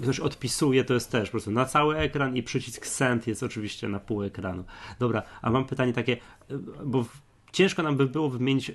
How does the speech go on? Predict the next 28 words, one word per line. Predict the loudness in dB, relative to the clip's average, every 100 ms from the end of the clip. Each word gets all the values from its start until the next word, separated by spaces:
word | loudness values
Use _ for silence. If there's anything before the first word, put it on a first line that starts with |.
| -14 -2
amerykańskie | 2 4 4 4 2 2 0
filmy, | 0 2 0
w |
których | 0 0 0
widzieliśmy | -2 0 0 -4 -2
produkt | -2 -2 -4 -4
Apple, | -4 -2
bo | 0 0
mam | 0
wrażenie, | -2 -2 -2
że | 0
trzeba | 0
było | 2 0
wymienić | -2 -2 -2 -2
je | 0
większość. | 0 0 0 -2 -2 -6 -20 -20 -20 4
Polskie | 6 6 4 -4
filmy. | -6 -4 -4 -6 -10 -16 _ -6
Ko-, | -2
czy | 0 2
kojarzycie, | 4 4 2 0
w |
jakich | 0 -4 0
polskich | 2 2 -2 0
filmach | 0 0 0
maki | -2 -2 -8
się | -6
pojawiają? | -4 -4 -4 -4 -4